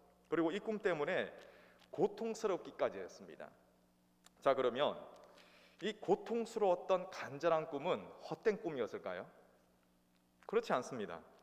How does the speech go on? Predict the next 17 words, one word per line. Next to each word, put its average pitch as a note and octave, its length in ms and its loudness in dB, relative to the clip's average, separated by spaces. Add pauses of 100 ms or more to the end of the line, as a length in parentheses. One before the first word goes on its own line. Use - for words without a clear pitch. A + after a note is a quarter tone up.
(960)
만약 E3+ 260 6
사랑하는 A3 540 8
대상, A#2 380 0
내가 E3+ 180 2
그토록 - 680 -2
목을 F3+ 320 0
매는 D#3 320 -2
대상이 B2 680 -4 (800)
나를 D3+ 300 6
안중에 F#3 500 2
두지 E3+ 320 0
않는 D3 260 2
불안당이었다면은 C#3+ 1200 2 (840)
나의 F#3+ 360 6
이 G#3 60 0
간절한 E3 540 2
꿈은 B2+ 380 2